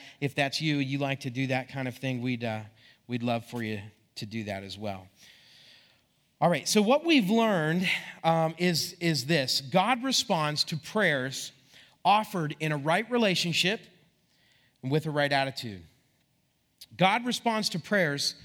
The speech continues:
in a right relationship and with a right attitude. And, and that's what we've seen really these, these past few weeks as we, as we've broken this prayer down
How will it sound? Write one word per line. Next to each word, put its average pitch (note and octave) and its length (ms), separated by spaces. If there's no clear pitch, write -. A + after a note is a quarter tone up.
in F3+ 120
a - 20
right G3 260
relationship F3 560
and E3 180
with F#3+ 240
a E3+ 100
right D#3+ 320
attitude. D3 540
And, F3+ 160
and F3 160
that's A3+ 300
what C4 140
we've A3 180
seen G#3 340
really F#3 260
these, E3+ 260
these D#3+ 200
past F#3 280
few G3+ 120
weeks F#3+ 200
as D3 100
we, F3 300
as D3+ 180
we've F3+ 220
broken G3 240
this F3 160
prayer F#3 320
down D#3 400